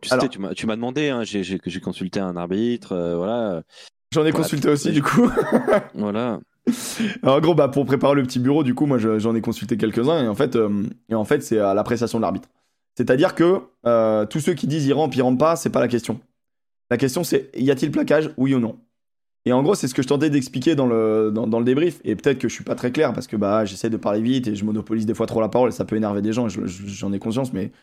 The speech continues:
Speaker 2: tant pis, j'essaie juste de, de transmettre la, la vision que, qu'on m'a transmise. C'est que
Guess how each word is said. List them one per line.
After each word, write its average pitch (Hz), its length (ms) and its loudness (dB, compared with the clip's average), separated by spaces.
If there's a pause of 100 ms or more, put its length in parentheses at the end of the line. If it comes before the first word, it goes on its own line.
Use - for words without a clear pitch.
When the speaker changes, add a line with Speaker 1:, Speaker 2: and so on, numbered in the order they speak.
(200)
Speaker 2:
tant - 100 -4
pis, 147 120 0
j'essaie 113 260 -2
juste 127 200 -2
de, 113 140 2
de 110 100 0
transmettre 117 440 -4
la, 110 140 0
la 110 120 0
vision 110 280 -2
que, 110 200 -2
qu'on 107 160 -4
m'a 113 100 2
transmise. 120 400 -4 (460)
C'est - 180 -2
que 160 280 2